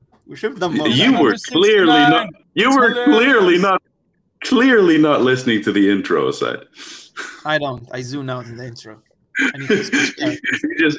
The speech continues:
Speaker 2: he just goes into his own world for thirty seconds when we intro.
Speaker 1: The random stuff I come up with is natural.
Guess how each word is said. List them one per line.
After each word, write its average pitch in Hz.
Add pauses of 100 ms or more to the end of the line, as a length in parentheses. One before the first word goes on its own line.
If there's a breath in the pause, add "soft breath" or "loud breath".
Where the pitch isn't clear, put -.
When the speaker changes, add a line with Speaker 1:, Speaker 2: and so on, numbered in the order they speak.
Speaker 2:
he 165
just 143
goes 135
into 139
his 117
own 120
world 110
for 90
thirty 85
seconds 82
when 87
we 165
intro. -
Speaker 1:
The -
random 175
stuff 156
I 139
come 135
up 139
with 123
is 117
natural. 139